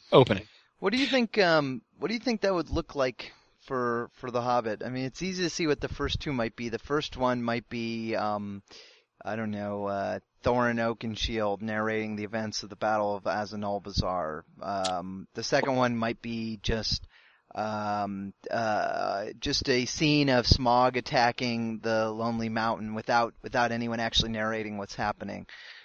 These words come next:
Speaker 1: Mm-hmm.
Speaker 2: Um, what would, what do you think C might look like? Uh,
Speaker 1: C
Speaker 2: Gandalf and Thorin meeting at the, uh, Green Dragon?
Speaker 1: <laughs> Bree, yeah,
Speaker 2: Or not
Speaker 1: yeah.
Speaker 2: the Green Dragon, and Bree
Speaker 1: Yeah.
Speaker 2: at the Prancing
Speaker 1: Yeah.
Speaker 2: Pony?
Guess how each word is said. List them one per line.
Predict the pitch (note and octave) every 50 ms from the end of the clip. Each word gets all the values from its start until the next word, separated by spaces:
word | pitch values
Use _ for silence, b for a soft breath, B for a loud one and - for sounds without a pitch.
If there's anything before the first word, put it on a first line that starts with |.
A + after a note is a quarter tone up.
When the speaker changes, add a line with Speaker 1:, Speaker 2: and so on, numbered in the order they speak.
| B B B
Speaker 1:
Mm-hmm. | C#3 A#2+ C#3+ D3 C#3 C3+
Speaker 2:
Um, | - D2 F2 F#2 G2 G2 F#2+ G2 G2 G2 G2 F#2+ - -
what | A#2 C3 D3 -
would, | D#3 C#3+ C3+ -
what | C#3 C#3+
do | D3
you | D3 C3
think | C#3+ C3 -
C | - - - - C#3+ C3 C3 C3
might | C3 B2 A2+ G#2+ G#2+ - -
look | G2+ G2+ - -
like? | F#2+ F#2 F2 F2 F2 - - - - _ _ - _ _ _ -
Uh, | -
Speaker 1:
C | - - - F3 F3+ - -
Speaker 2:
Gandalf | - C#3 C#3+ C#3+ D3+ - C#3 C#3 - D3
and | C3 B2 -
Thorin | - C#3+ C3+ C#3 C#3 C#3 C3+ C3
meeting | B2+ C3 C3+ C3 C3+ C3 C3 B2
at | A#2 - -
the, | C3 B2 A#2+ A#2+ A#2+ A2+
uh, | A#2 A2+
Green | G#2 - A#2+ B2 B2 A2+
Dragon? | A#2 A#2+ A#2 B2 B2 C3+ C#3+ C#3 - -
Speaker 1:
<laughs> | - -
Bree, | C#3+ C#3 D3 E3 F#3 F#3+
yeah, | D3+ C3+ C3 C#3+ -
Speaker 2:
Or | A2 A2
not | G#2+ A#2+ C3
Speaker 1:
yeah. | C3 C3+ D3+
Speaker 2:
the | -
Green | A#2+ A2 G#2+
Dragon, | A2 A2 G#2+ G#2 G#2+ G#2+
and | G#2+ G2+ G2
Bree | - A2+ A#2 A#2+
Speaker 1:
Yeah. | A#2+ B2
Speaker 2:
at | A#2 A2 - -
the | A#2
Prancing | - - A#2+ A2 G2+ - A2
Speaker 1:
Yeah. | D#3 C3+
Speaker 2:
Pony? | A2+ A2+ A#2+ C3